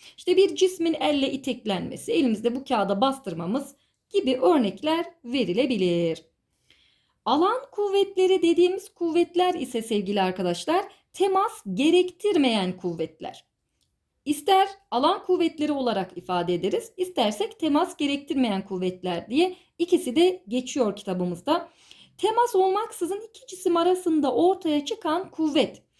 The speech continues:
Birbiriyle temas olmadan, dokunma olmadan kuvvet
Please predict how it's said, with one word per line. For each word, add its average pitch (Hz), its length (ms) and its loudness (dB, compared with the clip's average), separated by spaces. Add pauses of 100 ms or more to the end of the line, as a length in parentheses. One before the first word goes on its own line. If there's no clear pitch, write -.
(340)
Birbiriyle 392 600 2
temas 359 460 0
olmadan, 262 720 2
dokunma 339 480 -2
olmadan 311 600 0
kuvvet 302 400 -2